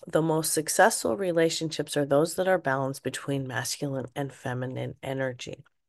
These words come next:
also known as yin and yang. Um, and that's true of straight relationships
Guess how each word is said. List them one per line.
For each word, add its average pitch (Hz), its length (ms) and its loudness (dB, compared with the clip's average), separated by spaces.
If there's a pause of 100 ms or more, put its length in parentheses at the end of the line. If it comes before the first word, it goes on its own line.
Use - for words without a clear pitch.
(1080)
also 160 340 0
known 143 300 -2
as 143 200 -4
yin 135 240 -6
and 131 220 -8
yang. 127 380 -14 (680)
Um, 147 360 2
and 165 200 2
that's 190 320 0
true 185 480 -2
of 135 300 2
straight 240 380 2
relationships 208 920 -4